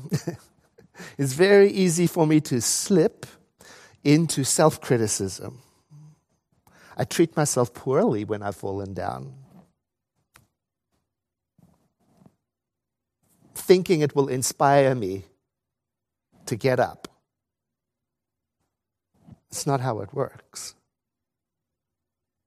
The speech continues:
The philosopher and scientist Blaise Pascal said,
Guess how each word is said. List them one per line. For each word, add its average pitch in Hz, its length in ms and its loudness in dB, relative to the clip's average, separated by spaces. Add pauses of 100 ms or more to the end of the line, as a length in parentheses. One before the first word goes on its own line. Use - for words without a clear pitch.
(1080)
The 117 100 -4
philosopher 131 640 4
and 127 120 0
scientist 131 600 -2
Blaise 127 360 4
Pascal 117 540 -2
said, 110 420 -4